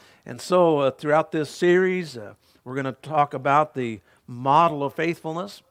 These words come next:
and then the meaning of faithfulness, motivations for faithfulness, the means of our faithfulness, and finally, the manifestation of faithfulness. What's gonna happen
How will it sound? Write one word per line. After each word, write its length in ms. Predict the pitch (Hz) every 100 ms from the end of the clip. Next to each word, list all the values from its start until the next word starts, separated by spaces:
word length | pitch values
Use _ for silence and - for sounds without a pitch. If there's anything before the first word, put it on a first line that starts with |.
| _ - _ _
and 160 | 107 110
then 160 | 165
the 80 | 170
meaning 600 | 131 139 208 262 196 131
of 240 | - 135 127
faithfulness, 760 | 135 143 135 139 143 208 - _ _ _ _
motivations 840 | 147 190 202 165 208 285 - 202 -
for 320 | 147 120 107 _ -
faithfulness, 840 | 156 151 - 135 127 147 - - _ _ _ _ _ -
the 160 | 151
means 800 | 165 175 208 254 285 226 151 127 -
of 160 | - 131
our 160 | 131 117
faithfulness, 840 | 135 147 135 143 135 139 - - _ _ _ -
and 140 | 104
finally, 600 | 156 165 151 135 123 120 - _
the 140 | 135 117
manifestation 1200 | 123 151 196 214 208 202 - 185 135 - 113 113 _ _
of 160 | - 127
faithfulness. 600 | - 151 123 117 107 98
What's 420 | 107 135 247 233
gonna 220 | - 254
happen 480 | 180 156 - 110 120